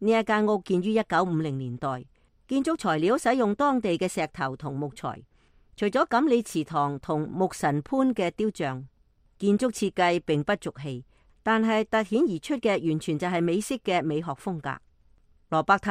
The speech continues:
巴斯金係著名嘅電視調查報道記者，多次獲頒電視艾美獎。而吉姆特倫格魯夫則係公共廣播公司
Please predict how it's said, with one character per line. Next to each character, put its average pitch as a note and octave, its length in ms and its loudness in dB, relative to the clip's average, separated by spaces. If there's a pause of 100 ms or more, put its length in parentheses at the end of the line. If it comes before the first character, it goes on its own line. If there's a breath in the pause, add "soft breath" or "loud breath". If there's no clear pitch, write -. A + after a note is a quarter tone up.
巴 C4 200 2
斯 C4 160 -6
金 A#3 140 2
係 G#3 320 0
著 A3 200 0
名 D#3+ 220 2
嘅 F#3 160 0
電 E3+ 220 0
視 D#3+ 180 -4
調 D#3+ 160 0
查 C#3 260 -2
報 F3+ 200 -2
道 D#3+ 200 -2
記 D3+ 200 -2
者， C#3 280 -8 (600)
多 C#4+ 160 2
次 A#3 180 2
獲 F#3+ 180 2
頒 B3 300 2
電 F3+ 180 2
視 E3+ 220 -2
艾 D3+ 160 0
美 D3 160 -2
獎。 D3 320 -6 (480)
而 F3 60 -6
吉 F#3 340 2
姆 F3 300 0
特 G3+ 120 0
倫 D3+ 340 -2
格 F#3 100 -2
魯 E3 220 0
夫 A3+ 400 0
則 C#4+ 120 -2
係 F#3+ 300 0
公 C#4+ 220 0
共 F3 180 2
廣 F3 200 4
播 G#3 180 2
公 A3+ 200 2
司 A3+ 160 -4